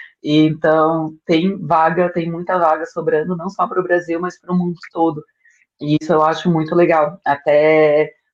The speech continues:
obrigada, Bruno, pela menção das mulheres no mercado. Isso é realmente um marco muito importante pra gente. E eu acredito que é justamente porque o mercado cripto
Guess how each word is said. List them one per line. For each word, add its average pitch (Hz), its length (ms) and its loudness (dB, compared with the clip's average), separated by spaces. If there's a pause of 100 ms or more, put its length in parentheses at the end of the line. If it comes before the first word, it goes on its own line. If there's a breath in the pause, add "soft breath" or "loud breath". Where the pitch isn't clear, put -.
obrigada, 175 420 2
Bruno, 180 380 0
pela 165 300 0
menção 165 360 -14
das 165 160 -6
mulheres 165 460 -2
no 175 100 -10
mercado. 160 560 -2
Isso 160 280 -16
é 151 40 -14
realmente 160 560 -4
um 170 60 -6
marco 160 460 0
muito 170 280 -10
importante 175 520 -2
pra 160 160 0
gente. 147 480 -6
E 165 500 4
eu 165 140 4
acredito 170 480 -4
que 202 80 -6
é - 20 -4
justamente 180 500 -10
porque 170 400 -8
o 180 60 -8
mercado 180 540 -2 (160)
cripto 180 580 -6